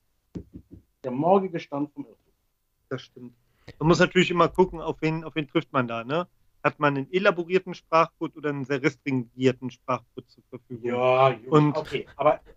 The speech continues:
Speaker 1: nicht, du kannst nicht jedes Publikum bedienen. Äh, Entschuldigung bitte. Ich kann doch nicht, ähm, einen vierzehnjährigen, der, weiß ich nicht,
Speaker 2: Ja, aber
Speaker 1: mit seiner Pubertät beschäftigt ist, mit Informationen überscho-, über, überhäufen, die zum Beispiel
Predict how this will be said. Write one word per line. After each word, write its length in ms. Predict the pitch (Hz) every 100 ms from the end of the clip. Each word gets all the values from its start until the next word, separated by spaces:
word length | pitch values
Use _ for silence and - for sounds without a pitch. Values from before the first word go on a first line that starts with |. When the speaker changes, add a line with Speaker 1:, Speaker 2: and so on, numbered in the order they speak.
| _ _ -
Speaker 1:
nicht, 180 | 185 175
du 40 |
kannst 180 | 196 214
nicht 60 | 202
jedes 80 | 175
Publikum 320 | - 214 156 123
bedienen. 220 | 185 175 _
Äh, 80 | 151 - _
Entschuldigung 340 | 151 208 165 -
bitte. 160 | - _ _ _ _ _ _
Ich 60 | -
kann 120 | 214
doch 120 | 208
nicht, 260 | 196 - _ -
ähm, 360 | 165 151 285 - _ _ _ _ _ _ 160
einen 140 | 147
vierzehnjährigen, 960 | - 247 - 240 214 208 202 202 202 175
der, 360 | 160 156 156 -
weiß 200 | 180 160
ich 140 | 143
nicht, 240 | 92 - _ _
Speaker 2:
Ja, 120 | 151
aber 140 | 143 147
Speaker 1:
mit 80 | 147
seiner 160 | 165
Pubertät 420 | - 160 139 220 -
beschäftigt 380 | - 147 _
ist, 160 | 170 - _ _ _
mit 160 | 139 139
Informationen 720 | 170 123 113 _ 202 254 180
überscho-, 460 | 135 113 - 123 -
über, 200 | 135 139
überhäufen, 640 | 143 135 117 120 117 180 175 -
die 180 | 165 165
zum 160 | - 127
Beispiel 560 | 123 135 - 160 151